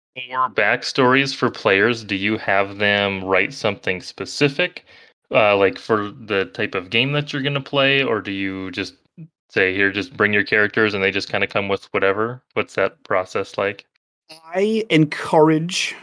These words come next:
Speaker 2: heavily <laughs> that my players, um, write something specific. Uh, I have them use, uh, what's called the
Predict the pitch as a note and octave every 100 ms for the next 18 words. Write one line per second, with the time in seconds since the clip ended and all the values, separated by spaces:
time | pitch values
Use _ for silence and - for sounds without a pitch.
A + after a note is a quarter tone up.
0 | - _ - F#3 D#3 C3 G#2+ G#2+ A2+ A2+
1 | E3 C#3 C#3 C3 - C3+ B2 A#2 D3 C3
2 | B2 A#2+ A#2+ A2 - C3 A#2+ A2+ A2+ A2+
3 | A2+ - A#2+ A#2+ - B2+ G#2 A2 G#2+ -
4 | B2 - A2 - - - - - - -
5 | C3 B2+ - - C3+ D3+ F3+ E3+ D3+ C#3+
6 | C#3+ C3 C#3 C3 A2+ A#2+ A#2+ A#2 A#2 A2
7 | - A#2 A2+ A2 A2 G#2+ A2+ - C3 A#2+
8 | A2